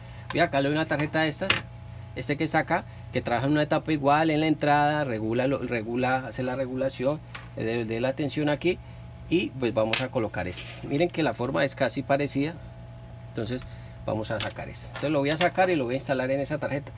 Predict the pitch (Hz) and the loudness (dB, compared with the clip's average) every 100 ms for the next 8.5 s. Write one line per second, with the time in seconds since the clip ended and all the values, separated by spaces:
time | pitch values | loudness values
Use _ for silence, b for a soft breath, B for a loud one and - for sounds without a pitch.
0 | B B B - 160 196 196 196 185 170 | B B B -4 0 0 2 2 4 4
1 | 160 170 208 190 151 151 170 165 170 175 | 4 4 2 2 0 2 0 2 2 6
2 | 170 147 123 123 151 147 151 147 151 143 | 6 4 0 2 4 4 4 2 4 4
3 | 147 - 135 135 147 - 139 147 143 120 | 2 2 2 2 2 6 6 6 2 0
4 | 110 - - 147 147 147 156 175 B B | 0 -2 2 4 4 4 0 -4 B B
5 | B 165 - 131 131 139 147 147 143 139 | B -2 4 6 6 2 2 4 8 8
6 | 139 165 175 - 139 120 120 120 135 143 | 6 2 -4 2 4 4 2 -2 -2 -2
7 | - 113 123 135 135 139 139 151 143 - | -2 -2 -2 2 2 2 2 2 2 2
8 | 151 135 139 170 | -4 0 -2 -2